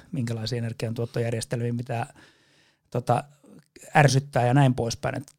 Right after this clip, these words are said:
kysymyshän on kuitenkin fysiologiasta aika pitkälti tuossa valmennuksessa ja biomekaniikasta totta kai ja monesta muusta asiasta. Ja ennen kaikkea sit psykologiasta. Mutta siis tausta on vahvasti sieltä kilpa- ja huippu-urheilusta, mut siitä oikeastaan, ää, kaksituhatta viisi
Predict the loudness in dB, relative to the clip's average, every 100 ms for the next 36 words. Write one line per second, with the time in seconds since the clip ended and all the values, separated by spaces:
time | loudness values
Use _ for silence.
0 | -4 2 4 2 0 0 0 0 -2 2
1 | 4 6 2 0 -4 -2 -4 -4 -6 -6
2 | -6 -6 -6 -8 -4 -2 -2 -4 -4 -2
3 | 0 2 4 4 2 0 -2 -4 -6 -6
4 | -6 -6 -4 -4 -4 -8 -12 -6 -4 0
5 | 2 2 0 -4 -6 -6 -10 -12 2 6
6 | 8 8 6 4 -2 2 4 4 0 -4
7 | -8 -6 -10 -12 -20 -20 -20 -18 -16 -2
8 | -2 4 2 4 4 4 6 4 6 6
9 | 4 2 -2 0 -2 2 2 2 2 4
10 | 4 2 0 2 2 0 0 2 4 4
11 | 6 2 4 4 4 2 -12 _ _ _
12 | _ _ -20 -20 _ _ _ _ _ -2
13 | 2 2 -2 _ _ 2 4 0 4 6
14 | 6 2 -4 _ _ _ _ _ _ 0
15 | 4 6 6 6 4